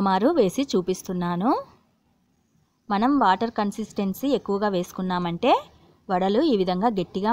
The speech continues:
మనకు రావు, కాబట్టి తక్కువగా చూసుకొని పిండిని బాగా నీట్గా కలుపుకోవాలి. ఇవన్నీ బ్రౌన్ కలర్కి వచ్చేంత వరకు ఉన్నిచ్చి తర్వాత ప్లేట్లోకి షిఫ్ట్ చేసుకోవాలి.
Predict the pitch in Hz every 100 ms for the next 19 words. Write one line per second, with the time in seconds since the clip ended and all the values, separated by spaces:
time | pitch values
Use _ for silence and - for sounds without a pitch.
0 | 220 180 175 160 165 170 320 - 185 160
1 | - 330 453 190 - 190 185 196 190 180
2 | - 196 277 453 214 180 190 269 170 170
3 | 214 175 175 202 214 180 160 - 160 160
4 | 151 220 480 - _ _ _ _ _ _
5 | _ _ _ _ _ _ _ _ _ _
6 | _ _ _ _ _ _ _ _ _ _
7 | _ _ _ _ 202 190 185 240 453 226
8 | 185 185 196 190 190 180 - 185 180 175
9 | 175 185 185 165 165 165 254 571 - _
10 | _ 175 160 165 165 285 554 - _ -
11 | 185 175 185 170 359 466 208 - 196 170
12 | - 170 165 156 185